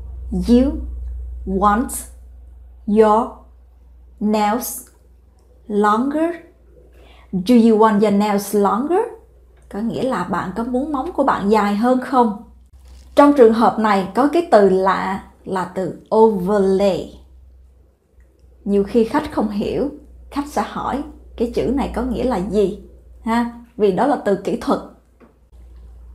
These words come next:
Khách sẽ hỏi chúng ta là, "What's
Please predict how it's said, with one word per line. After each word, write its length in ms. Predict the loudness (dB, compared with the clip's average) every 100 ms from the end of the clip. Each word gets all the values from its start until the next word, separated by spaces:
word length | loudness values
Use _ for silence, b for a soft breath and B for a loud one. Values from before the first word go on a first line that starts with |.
| -20 -6
Khách 160 | -4 -2
sẽ 120 | 0
hỏi 280 | -2 -2 -2
chúng 180 | -2 0
ta 140 | 2 2
là, 420 | 2 0 -2 -6 -18 _ _ _ _ _ b b b b _ _
"What's 460 | 2 4 4 -4